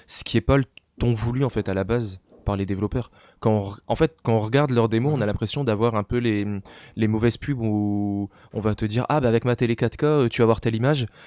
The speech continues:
Speaker 1: Et en fait, à côté, l'image d'exemple, elle
Speaker 2: Ouais.
Speaker 1: est genre, euh, toute terne, et cetera, ce qui n'a rien à voir. Et,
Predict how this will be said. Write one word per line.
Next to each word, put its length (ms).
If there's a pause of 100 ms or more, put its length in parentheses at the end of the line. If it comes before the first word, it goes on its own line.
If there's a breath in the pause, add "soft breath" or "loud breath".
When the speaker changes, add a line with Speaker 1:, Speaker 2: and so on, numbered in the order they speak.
Speaker 1:
Et 80
en 40
fait, 140
à 80
côté, 240
l'image 260
d'exemple, 380
elle 60
Speaker 2:
Ouais. 140
Speaker 1:
est 40
genre, 240
euh, 220
toute 220
terne, 240
et 60
cetera, 300
ce 80
qui 100
n'a 100
rien 140
à 60
voir. 220 (500 loud breath)
Et, 240